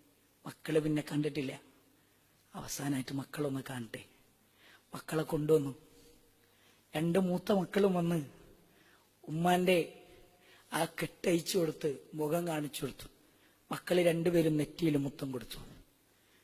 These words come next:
പിന്നെ അഞ്ചു വയസ്സുള്ള ചെറിയ മോളെ കൊണ്ടുവന്നു. ആ പൊന്നുമോളെ കൊണ്ടുവന്നിട്ട്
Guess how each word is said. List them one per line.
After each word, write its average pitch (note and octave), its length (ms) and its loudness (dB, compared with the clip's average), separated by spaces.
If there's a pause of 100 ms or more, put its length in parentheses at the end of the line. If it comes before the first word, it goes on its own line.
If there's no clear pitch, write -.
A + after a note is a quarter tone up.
(260)
പിന്നെ D#3 420 0 (160)
അഞ്ചു D3+ 260 -2
വയസ്സുള്ള D#3 420 2
ചെറിയ C#3 340 -4
മോളെ C3+ 300 -2
കൊണ്ടുവന്നു. B2+ 500 -6 (920)
ആ E3 120 6
പൊന്നുമോളെ G3+ 680 8
കൊണ്ടുവന്നിട്ട് G3+ 960 6